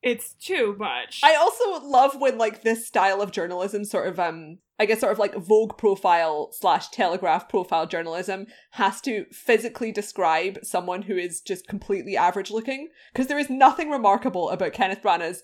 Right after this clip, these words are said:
Speaker 2: face, body, mannerisms, or voice.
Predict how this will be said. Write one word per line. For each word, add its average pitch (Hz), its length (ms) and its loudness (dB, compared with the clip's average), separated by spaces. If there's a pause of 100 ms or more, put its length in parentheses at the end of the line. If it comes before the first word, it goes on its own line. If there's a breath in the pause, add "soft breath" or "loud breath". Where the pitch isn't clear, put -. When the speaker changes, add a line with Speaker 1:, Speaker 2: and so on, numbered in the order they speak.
(500)
Speaker 2:
face, - 500 -4 (260)
body, 208 540 4 (280)
mannerisms, 214 760 0 (100)
or 196 180 2
voice. - 540 -6